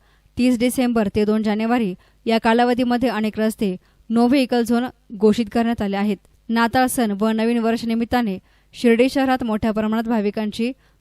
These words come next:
गर्दी होत असल्यामुळे अनेक ठिकाणी ही वाहनविरहित क्षेत्र घोषित केलं असल्याचं वाहनधारकांनी नियमांचे पालन करावे, अन्यथा कारवाई केली जाईल असा इशारा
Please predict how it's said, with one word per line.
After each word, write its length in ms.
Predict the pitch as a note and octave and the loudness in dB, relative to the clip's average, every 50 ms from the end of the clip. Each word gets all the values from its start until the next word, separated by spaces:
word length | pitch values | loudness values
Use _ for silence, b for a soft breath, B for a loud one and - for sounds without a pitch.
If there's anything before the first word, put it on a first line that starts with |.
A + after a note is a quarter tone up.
| - G#3+ | -8 0
गर्दी 240 | G#3 A3+ A3 G#3+ B3 | 2 2 2 4 4
होत 120 | C#4 C4+ A#3+ | 2 4 2
असल्यामुळे 520 | A#3 A#3 - - A3 A3 A3+ A3+ G#3+ F#3+ | 0 0 0 -2 -4 -2 0 0 0 0
अनेक 260 | - - G#3 G#3+ G#3+ - | -2 -2 -2 -2 -2 -2
ठिकाणी 400 | - A3+ - A3+ A3 A3+ A#3 B3 C4+ _ _ _ _ _ - - | -4 -4 -4 -4 -4 -4 -6 -8 -8 _ _ _ _ _ -6 -2
ही 100 | A#3 A#3+ | 0 2
वाहनविरहित 540 | G#3+ A#3 A#3+ B3 B3 B3 A#3 B3+ B3 B3 A#3+ | 2 2 2 2 0 0 0 0 0 0 0
क्षेत्र 340 | C4 B3 - A3 G#3 G#3+ A#3 | -2 -4 -4 -4 -2 -2 -4
घोषित 300 | A3+ G#3 G#3+ G#3+ G#3 A3+ G3 - | -2 0 0 0 0 -2 -4 -4
केलं 160 | A#3 A3 A3 | -4 -2 -2
असल्याचं 480 | G#3 G3+ G#3 - A3 G#3 G3 - A3+ G#3+ | -2 -2 -2 -2 -4 -4 -4 -4 -4 -4
वाहनधारकांनी 760 | G#3+ G#3 G#3+ G#3 G3 G#3 G#3 G#3 G3 - G#3+ G#3 A3 B3 C4+ - _ _ _ _ _ - | -2 -4 -4 -4 -4 -2 -4 -4 -4 -6 -6 -4 -4 -4 -6 -8 _ _ _ _ _ -6
नियमांचे 420 | A3+ A3+ A#3+ A#3+ A#3+ A#3+ A#3 C4+ B3+ | -4 -2 0 0 0 0 0 -2 -2
पालन 320 | - A3+ G#3 G#3 G#3+ G#3+ | -2 -2 -2 -2 -4 -4
करावे, 360 | F#3+ G#3+ A3 A#3 A3 G#3 F#3+ | -2 -2 -2 0 0 0 -2
अन्यथा 440 | F3 - G3+ G#3 G#3+ A3 - - A#3 | -4 -4 -6 -4 -4 -4 -4 -4 -6
कारवाई 340 | G#3+ A3+ G#3+ A3 A3 A#3+ A#3+ | -4 -4 -4 -4 -4 -4 -4
केली 260 | - A3+ G#3+ G#3+ G#3+ | -4 -4 -4 -4 -4
जाईल 260 | G3 A3+ G#3+ A3 C4 - _ _ _ _ _ - | -2 -2 -2 -4 -4 -8 _ _ _ _ _ -8
असा 280 | G#3+ A3+ A3+ - - A#3 | -4 -4 -4 -2 -2 -2
इशारा 360 | A3+ A3+ - C4 A#3 G#3+ | -2 -2 -2 -2 -2 -2